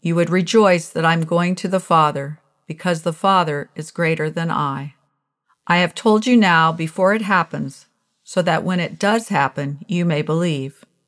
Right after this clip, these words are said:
I will not talk with you much longer, because the ruler of the world is coming. He has no power over me.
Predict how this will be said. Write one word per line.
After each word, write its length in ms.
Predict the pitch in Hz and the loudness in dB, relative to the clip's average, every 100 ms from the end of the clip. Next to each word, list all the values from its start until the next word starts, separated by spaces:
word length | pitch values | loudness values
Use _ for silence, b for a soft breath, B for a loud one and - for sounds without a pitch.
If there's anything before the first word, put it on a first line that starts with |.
| _ _ _ _ _ _ _ _ | _ _ _ _ _ _ _ _
I 120 | - 180 | 0 2
will 160 | 185 | 4
not 260 | 185 190 - | 4 2 0
talk 320 | - 240 240 | 2 2 0
with 180 | 160 - | -6 -4
you 120 | 165 | -4
much 320 | 156 151 - | -2 -4 -4
longer, 360 | 170 180 165 139 | 0 2 0 -4
because 380 | 143 - 180 160 | -6 -6 -6 -4
the 140 | 160 | -6
ruler 440 | 160 196 196 190 | 0 0 2 2
of 200 | 185 165 | 0 0
the 80 | 160 | 0
world 300 | 151 170 165 | 2 2 2
is 140 | 160 - | -2 -6
coming. 460 | - 156 135 135 - _ _ _ _ _ _ | -2 -2 -2 -6 -10 _ _ _ _ _ _
He 160 | _ 180 | _ 2
has 300 | 170 160 165 | 2 2 2
no 240 | 165 185 | 2 2
power 540 | 202 202 196 180 175 - | 2 2 4 4 2 0
over 220 | 165 170 | -2 0
me. 460 | 165 151 139 139 | -2 -2 -4 -8